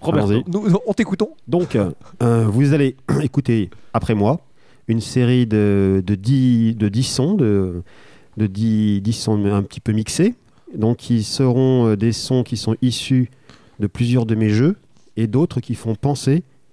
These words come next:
Speaker 2: à plusieurs de mes jeux.
Speaker 3: Waouh,
Speaker 1: Hmm.
Speaker 3: déjà, il y a déjà une
Speaker 1: Hmm.
Speaker 3: subtilité déjà.
Speaker 2: D'accord.
Speaker 3: Ok.
Speaker 2: Donc, il y a dix jeux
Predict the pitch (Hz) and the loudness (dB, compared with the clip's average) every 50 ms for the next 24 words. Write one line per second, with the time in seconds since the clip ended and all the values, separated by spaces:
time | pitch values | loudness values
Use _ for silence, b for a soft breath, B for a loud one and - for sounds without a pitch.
0 | _ _ _ _ 104 101 - - - 131 120 131 151 147 131 127 123 117 101 92 | _ _ _ _ -4 -4 -4 -2 -2 0 2 2 2 2 2 2 0 0 0 0
1 | 95 92 - - - - - - - _ _ _ _ - 90 110 113 107 98 - | -2 -4 -6 -10 -20 -20 -20 -20 -20 _ _ _ _ -8 -6 -4 -4 -4 -4 -6
2 | 95 95 120 117 135 160 165 151 131 120 120 110 107 104 101 135 - - 143 135 | -6 -8 -6 -2 -2 0 0 0 0 0 0 -2 -2 -4 -6 -6 -6 -6 -6 -4
3 | 127 127 113 110 110 101 95 92 104 104 101 - 98 85 - - - 127 120 - | -2 -2 -2 -2 -2 -2 -4 -4 -4 -4 -2 -2 -2 -2 -4 -4 -6 -6 -4 -2
4 | 143 131 120 139 135 127 120 - - 110 104 104 101 98 95 95 113 147 139 120 | -2 -2 0 0 0 0 0 0 -2 -2 0 0 0 -2 -2 0 0 2 2 2
5 | 117 131 135 127 | 2 2 2 2